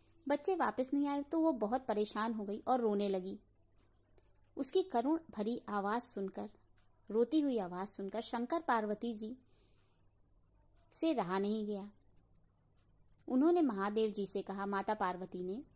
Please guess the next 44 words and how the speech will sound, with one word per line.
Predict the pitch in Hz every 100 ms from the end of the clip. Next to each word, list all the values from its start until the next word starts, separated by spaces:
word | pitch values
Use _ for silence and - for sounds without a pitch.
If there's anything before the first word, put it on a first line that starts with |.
| -
कि | 254
"हे | 311 320
प्रभु, | 247 214 285
कोई | 311 320 320 - - -
बहुत | 220 339 - 208
रो | 208
रहा | 247 185 185
है, | 180 190 - - - - - -
उसके | 262 - 381
रोने | 277 254
में | 311 320
बहुत | 262 226 262 -
दुख | 254
है, | - 202 - -
मुझसे | 226 - 349
अच्छा | - 214 - -
नहीं | 262 214
लग | 202 185
रहा | 190
है, | 190
मुझे | 214
बर्दाश्त | 269 208 180 190 208 -
नहीं | 196 208
हो | 190
रहा | 175
है, | 175 190 - - - - - _
हमें | - 175 311
देखना | 185 175 226
चाहिए | 247 233 202 208
कि | 320
कौन | 320 254 220
रो | 202 180
रहा | 180 185
है।" | 196 190 _ _ - - - - - - 698 330 _ _ _ _ _ - _ _ -
तब | 302 330 - 220
महादेव | 202 240 240 214
जी | 196 196
ने | 190
कहा | 190 196 220 254 -
कि |
यह | 269 320
मृत्यु | 302 247 262 285
लोक | 220 190 180
है | 190